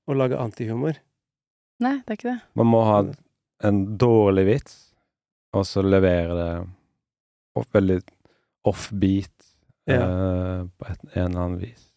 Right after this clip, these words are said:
Speaker 1: Som om
Speaker 2: Mm.
Speaker 1: man tror det er, tror den
Speaker 3: Ja.
Speaker 1: er veldig morsom.
Speaker 3: Mm.
Speaker 2: Mm.
Speaker 1: Mm.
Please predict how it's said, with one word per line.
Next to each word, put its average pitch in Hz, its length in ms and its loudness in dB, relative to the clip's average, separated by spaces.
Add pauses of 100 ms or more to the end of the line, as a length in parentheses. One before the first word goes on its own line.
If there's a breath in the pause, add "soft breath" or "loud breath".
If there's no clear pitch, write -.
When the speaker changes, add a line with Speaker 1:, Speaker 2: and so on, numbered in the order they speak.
(340)
Speaker 1:
Som 131 120 2
om 127 100 2
Speaker 2:
Mm. 131 40 2
Speaker 1:
man 131 160 2
tror 127 280 -2
det 127 80 -2
er, 123 260 -8 (340)
tror 131 120 -2
den 104 100 2
Speaker 3:
Ja. 104 40 0
Speaker 1:
er 127 100 -2
veldig 127 120 -2
morsom. 123 320 -8 (180)
Speaker 3:
Mm. 104 140 -6
Speaker 2:
Mm. 208 220 -4 (180)
Speaker 1:
Mm. 120 300 -4